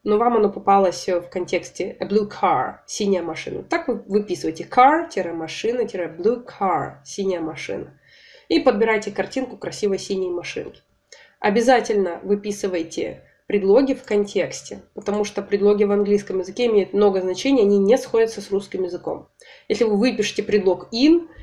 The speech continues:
и напишите рядом с ним перевод в, в чём-то, а он вам попадётся в совершенно другом контексте, это очень вероятно, то вы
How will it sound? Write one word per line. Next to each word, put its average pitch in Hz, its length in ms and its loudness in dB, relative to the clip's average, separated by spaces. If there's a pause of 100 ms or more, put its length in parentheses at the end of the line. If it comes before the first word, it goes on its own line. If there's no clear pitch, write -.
(140)
и 202 80 2
напишите 208 500 2
рядом 185 300 0
с - 80 -12
ним 202 160 4
перевод 208 400 4
в, 185 480 2
в - 100 -20
чём-то, 262 520 -2
а 196 100 4
он 240 160 4
вам 208 160 -2
попадётся 196 500 0
в - 60 -14
совершенно 214 360 -2
другом 185 300 0
контексте, 202 460 -2
это 190 300 -4
очень 185 340 -2
вероятно, 160 480 -6 (360)
то 208 120 0
вы 254 180 6